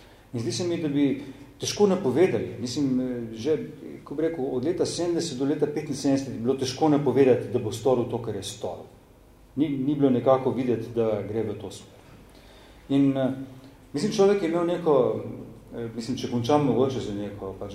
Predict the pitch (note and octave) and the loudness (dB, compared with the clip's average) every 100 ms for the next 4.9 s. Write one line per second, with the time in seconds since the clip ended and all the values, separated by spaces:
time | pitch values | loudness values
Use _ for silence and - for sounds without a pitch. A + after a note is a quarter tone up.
0 | G2+ G2+ G2 G2+ G2+ - - - G2+ G#2 | -12 -10 -8 -8 -8 -12 -14 -14 -14 -14
1 | G#2 G#2 G2+ A2+ A#2 A#2 - G#2 G#2+ - | -14 -12 -12 -8 -8 -8 -12 -12 -14 -14
2 | - - - A1+ - - - - - - | -18 -18 -16 -16 -16 -18 -20 -20 -20 -20
3 | - - - A2+ G#2 A2 A2+ A2+ A2 A2+ | -20 -20 -10 -8 -6 -4 -4 -6 -6 -4
4 | A2 - - D3+ B2 A#2 A2 G#2+ | -4 -8 -8 -6 -6 -6 -8 -8